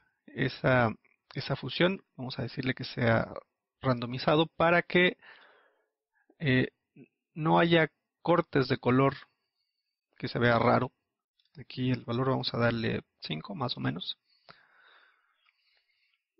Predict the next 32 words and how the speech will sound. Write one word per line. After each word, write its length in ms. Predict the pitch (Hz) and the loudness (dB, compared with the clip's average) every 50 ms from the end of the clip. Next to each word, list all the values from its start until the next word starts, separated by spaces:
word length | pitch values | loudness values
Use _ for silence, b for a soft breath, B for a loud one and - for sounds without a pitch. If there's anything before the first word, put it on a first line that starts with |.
| _ _ _ _ _ _ _ _ - | _ _ _ _ _ _ _ _ -2
Y 120 | - 175 | 0 2
sobre 260 | - 190 185 208 247 | 2 4 4 4 4
esto 200 | 262 - - 254 | 2 2 2 2
ya 140 | 247 262 294 | 4 4 2
podemos 500 | 240 - - 190 190 190 185 185 185 175 | 0 0 2 2 4 4 4 2 2 2
decirle 480 | 165 170 143 - 170 165 170 165 160 - | 2 0 0 2 2 4 4 4 4 2
que 400 | - - 139 135 131 127 117 - - _ _ _ _ _ _ _ _ _ | 2 2 4 6 6 6 4 2 0 _ _ _ _ _ _ _ _ _
haga 300 | - 143 147 147 143 143 | 0 2 2 4 4 4
el 120 | 135 131 127 | 2 2 0
proceso 720 | - 131 123 120 - - 139 131 - - 151 147 147 135 127 | -2 -4 -2 0 0 0 0 0 0 2 2 4 4 4 2
hacia 240 | 123 - - 131 | 0 -2 0 0
adelante. 420 | 127 131 139 151 151 151 - 175 180 _ _ _ _ b b b b b b b b b b b _ _ _ _ _ _ _ _ _ _ _ _ _ - | 4 4 4 4 4 2 -2 -4 -4 _ _ _ _ b b b b b b b b b b b _ _ _ _ _ _ _ _ _ _ _ _ _ -6
Si 180 | - - 165 | 0 2 4
le 100 | 160 170 | 4 6
decimos 500 | 170 170 - - 233 240 247 262 - - - | 4 4 2 2 2 2 2 2 0 -2 -2
que 120 | - 185 | 0 0
no 180 | 175 180 196 202 | 2 2 0 0
cambie 280 | - - 202 196 196 185 | 0 0 0 2 2 2
el 60 | 170 | 2
modelo 260 | 151 147 160 170 175 | 4 2 4 4 4
de 100 | 165 156 | 4 4
iluminación, 760 | 143 135 131 131 127 127 127 - - 175 170 175 185 185 - _ _ _ _ _ _ _ | 4 2 2 0 0 0 0 0 2 4 4 4 2 0 -6 _ _ _ _ _ _ _
va 220 | - 143 143 147 151 | -4 0 2 4 4
a 20 | |
rellenar 680 | - 160 156 139 127 131 127 127 139 143 143 - - - _ _ _ _ - | 4 4 4 4 4 4 4 4 2 2 2 0 -2 -8 _ _ _ _ -18
y 80 | - 135 | -14 -12
se 120 | - - - | -12 -6 -2
va 80 | 143 | 0
a 40 | 127 | 2
ver 180 | 127 131 127 - - _ _ _ _ - | 4 4 2 2 -2 _ _ _ _ -16
un 120 | 127 123 | -14 -10
circulito. 640 | - - 131 117 - 131 127 123 120 - - 151 | -6 -6 -6 -4 -2 -2 0 0 -2 -4 -8 -12